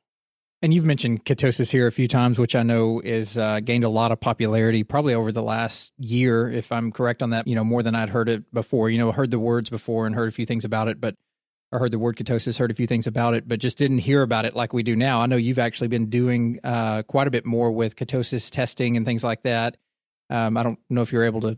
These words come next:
share that yet or anything. I know at one point you weren't able to, but, um, talk to us a little bit for my listeners out there who have heard about ketosis, or maybe they haven't. What are you really doing to your system, to your brain, when you put yourself in a state of ketosis, and, um, and why do you enjoy or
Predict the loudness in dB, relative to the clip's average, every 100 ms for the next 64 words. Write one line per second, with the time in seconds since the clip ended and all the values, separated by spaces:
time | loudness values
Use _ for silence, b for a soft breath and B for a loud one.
0 | _ -6 0 0 0 -2 0 0 0 0
1 | 0 -2 -2 -2 -2 -4 -2 -4 -2 0
2 | 2 2 0 -2 0 0 0 0 0 2
3 | 0 0 -2 0 0 2 0 0 0 2
4 | 2 0 0 0 0 0 0 0 0 2
5 | 2 2 0 0 2 4 4 2 0 0
6 | 0 0 0 0 0 -2 -2 0 2 0
7 | -2 _ _ _ _ -2 2 2 2 -2
8 | 0 2 2 2 2 0 2 2 0 0
9 | -2 -2 -2 -2 -2 -2 -2 -2 0 2
10 | 2 2 0 0 -2 -4 -4 -2 -2 -2
11 | -2 -2 -4 -4 -2 -2 -4 -6 -8 -10
12 | -6 -2 -2 -2 -4 -4 -4 -6 -8 -6
13 | -8 -6 -4 -2 -2 -2 -4 -4 -2 0
14 | -2 -6 _ _ -6 -6